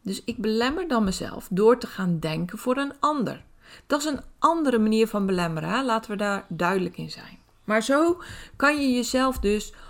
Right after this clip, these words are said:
op verschillende manieren ongelooflijk belemmeren. En dat doen we allemaal.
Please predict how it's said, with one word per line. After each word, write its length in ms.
op 180
verschillende 720
manieren 480
ongelooflijk 880
belemmeren. 640
En 140
dat 220
doen 160
we 120
allemaal. 720